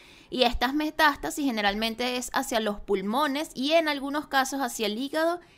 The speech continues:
y hacia el cerebro. A diferencia de otros tipos de cáncer, como los cánceres epiteliales, por ejemplo, como el carcinoma,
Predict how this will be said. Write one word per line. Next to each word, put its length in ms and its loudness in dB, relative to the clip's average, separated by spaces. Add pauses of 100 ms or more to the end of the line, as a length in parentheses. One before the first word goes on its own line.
(180)
y 140 0
hacia 460 0
el 200 -2
cerebro. 560 -6 (1000)
A 100 4
diferencia 640 2
de 140 6
otros 420 2
tipos 320 0
de 180 -2
cáncer, 520 4
como 200 -2
los 140 -2
cánceres 440 -2
epiteliales, 800 0 (240)
por 120 -6
ejemplo, 360 -8
como 160 -4
el 80 -6 (120)
carcinoma, 840 2